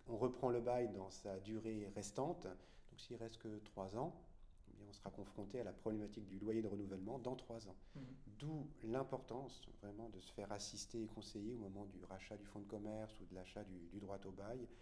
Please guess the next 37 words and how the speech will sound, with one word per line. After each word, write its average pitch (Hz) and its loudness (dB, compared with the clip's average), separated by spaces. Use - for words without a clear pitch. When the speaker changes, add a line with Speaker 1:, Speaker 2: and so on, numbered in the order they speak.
Speaker 1:
pour 104 -4
bien 107 4
analyser 113 4
les 104 4
clauses 131 6
du 117 0
bail 110 6
que 101 -2
l'on 101 0
reprend 110 -2
et 113 2
éventuellement 120 2
se - -10
faire 98 -6
assister 117 -6
pour 117 -8
renégocier 107 0
d'emblée 104 0
avec 113 0
le 110 4
propriétaire 104 0
un 104 4
nouveau 110 4
bail. 113 6
Au 92 0
Speaker 2:
Voilà. 98 2
Speaker 1:
moins, 127 6
on 117 4
a 110 4
une 104 2
certaine 107 0
sérénité, 117 2
on 113 4
repart 107 0
pour 113 -4
neuf 110 6
ans 107 2